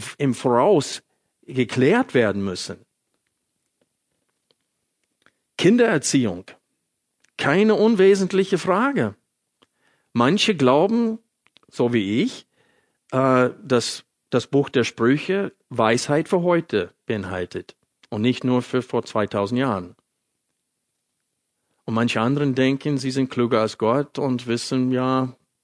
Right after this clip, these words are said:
die Psychologen heutzutage wissen es doch besser, als Salomo es wusste.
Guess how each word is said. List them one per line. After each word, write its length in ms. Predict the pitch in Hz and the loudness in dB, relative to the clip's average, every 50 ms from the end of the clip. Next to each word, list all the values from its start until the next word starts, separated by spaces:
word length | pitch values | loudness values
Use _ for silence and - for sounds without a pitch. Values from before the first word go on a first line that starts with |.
| _ | _
die 160 | - 113 110 110 | -6 -4 -4 -6
Psychologen 760 | - - - 139 - - 113 113 117 123 139 143 139 127 | -8 -8 -10 -10 -6 -6 -4 -2 0 0 0 0 -2 -2
heutzutage 680 | 113 113 120 117 - - - - - 113 110 110 113 107 | 0 -2 -2 -2 -4 -10 -10 -6 -4 -4 -2 -2 -4 -4
wissen 220 | 110 104 - - 110 | -6 -6 -6 -8 -10
es 120 | 104 - | -10 -6
doch 160 | - 117 107 | -6 -6 -6
besser, 520 | - _ 104 95 92 - - 101 92 92 - _ _ _ _ _ | -6 _ -6 -6 -6 -6 -8 -10 -12 -12 -14 _ _ _ _ _
als 160 | - 90 - | -12 -12 -8
Salomo 400 | - 107 98 98 95 95 90 87 | -6 -6 -4 -4 -6 -8 -10 -12
es 160 | 85 - - | -14 -14 -14
wusste. 340 | - 95 95 - - - 95 | -16 -16 -16 -18 -20 -20 -20